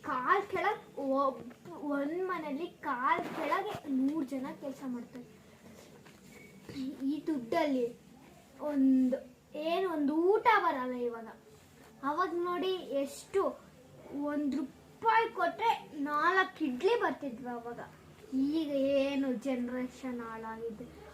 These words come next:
ಆ ಹುಡುಗಿಯರ್ ನೋಡ್ರಿ ಎಂತೆಂಥ ಡ್ರೆಸ್ ಹಾಕೊಳ್ತಾರೆ.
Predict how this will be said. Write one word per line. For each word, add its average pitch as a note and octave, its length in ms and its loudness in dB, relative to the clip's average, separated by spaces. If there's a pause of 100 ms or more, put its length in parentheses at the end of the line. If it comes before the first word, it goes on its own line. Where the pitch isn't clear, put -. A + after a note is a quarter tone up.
(160)
ಆ C#4 40 -4
ಹುಡುಗಿಯರ್ D#4 840 4 (100)
ನೋಡ್ರಿ C4+ 360 2 (120)
ಎಂತೆಂಥ C#4 680 -2 (120)
ಡ್ರೆಸ್ C4 300 -6
ಹಾಕೊಳ್ತಾರೆ. B3 540 -8